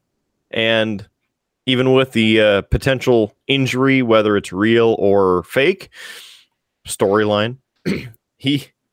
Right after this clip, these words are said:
he was going to town in this match. Uh, with this one, there, there was some improvisation due to, uh,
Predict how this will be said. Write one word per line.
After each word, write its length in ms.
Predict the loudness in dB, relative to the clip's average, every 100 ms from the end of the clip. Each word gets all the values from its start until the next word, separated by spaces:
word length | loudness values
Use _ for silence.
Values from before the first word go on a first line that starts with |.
| _
he 120 | -10
was 160 | -8 -4
going 260 | 0 0 0
to 60 |
town 340 | -2 -2 -2 -2
in 100 | -6
this 180 | -8
match. 400 | -6 -6 -6 -14 -20 -20 -20 -20 -20 -6
Uh, 360 | -2 0 0 -4 -8 -8
with 180 | -6 0
this 260 | 0 0
one, 400 | 0 0 0 -6 _ _ _ _ _
there, 320 | -2 2 2 2
there 200 | 0 2
was 260 | 2 0
some 180 | -2 0
improvisation 1000 | 0 0 0 0 0 0 0 -2 -4 -6
due 320 | -2 0 0
to, 760 | 0 0 0 2 0 -2 -4 -6 _ _ _ _ _ _ _ _ _ -4
uh, 300 | -2 0